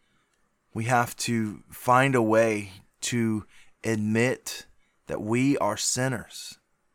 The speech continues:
to find our way into believing that Jesus was sent and to die in this world, to take the sin upon the world and upon himself, and to just confess him as Lord and Savior of our lives, to take ourselves off the pedestal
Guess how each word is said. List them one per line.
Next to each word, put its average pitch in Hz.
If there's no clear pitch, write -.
to -
find 147
our 131
way 110
into 110
believing 113
that 104
Jesus 110
was 107
sent 117
and 107
to 110
die 123
in 127
this 113
world, 117
to 113
take 131
the 123
sin 135
upon 123
the 117
world 117
and 113
upon 117
himself, 110
and 117
to 113
just 120
confess 131
him 120
as 101
Lord 120
and 110
Savior 123
of 120
our 117
lives, 123
to 131
take 147
ourselves 135
off 131
the -
pedestal 117